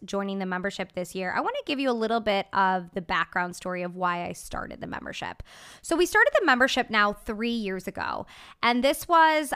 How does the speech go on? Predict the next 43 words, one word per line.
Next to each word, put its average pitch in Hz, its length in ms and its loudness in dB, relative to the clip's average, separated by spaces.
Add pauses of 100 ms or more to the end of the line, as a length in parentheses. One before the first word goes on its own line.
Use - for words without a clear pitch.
on 233 440 4
the 262 80 2
heels 226 600 0
of 208 320 4
a 208 120 -2
summer 202 520 0
that 196 140 -2
I 196 160 4
was 226 240 -4
traveling 196 520 2
quite 196 400 -2
a 202 100 -4
bit 180 340 -4
for 190 220 -2
professional 190 600 -2
development 185 380 -2
workshops. 170 540 -4
I 196 80 -4
think 208 220 -4
the 208 60 0
month 190 280 -2
of 185 100 -8
July 185 840 2
of 190 160 -2
that 190 260 2
year, 196 460 -2 (300)
I 208 120 2
was 214 160 -2
out 190 140 4
of 196 80 -2
town 202 220 -2
twenty-three 180 560 -10
days. - 420 -12
So 233 140 6
I 208 180 8
was 247 240 0
doing 247 400 0
a 269 120 -4
lot 254 480 8
of 294 180 2
live 214 720 6
in-person 247 640 -2
training 190 460 -4